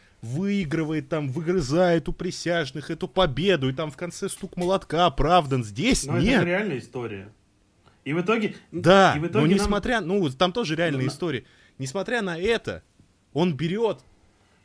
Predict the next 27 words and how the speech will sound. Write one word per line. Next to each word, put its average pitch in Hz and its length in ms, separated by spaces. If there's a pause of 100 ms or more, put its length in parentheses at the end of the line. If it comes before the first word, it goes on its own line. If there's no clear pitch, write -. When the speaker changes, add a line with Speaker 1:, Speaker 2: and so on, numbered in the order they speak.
(360)
Speaker 1:
и 190 80
делает 175 460
кульминацию 175 760
фильма 202 460
победой 147 720 (280)
человека 185 760
над 135 180
системой. 135 720 (720)
Духовной 175 640
Speaker 2:
Ну 165 60
да. 127 80
Speaker 1:
победой. 117 420
Типа, 104 240
когда 110 260
зал 147 260
ликует, 185 520
когда 131 220
они 147 140
читают 147 380
эти 135 220
имена, 147 360
а 110 80
последнее 156 500
слово 151 320
обвиняемого 131 560
нельзя 120 280
прерывать. 143 540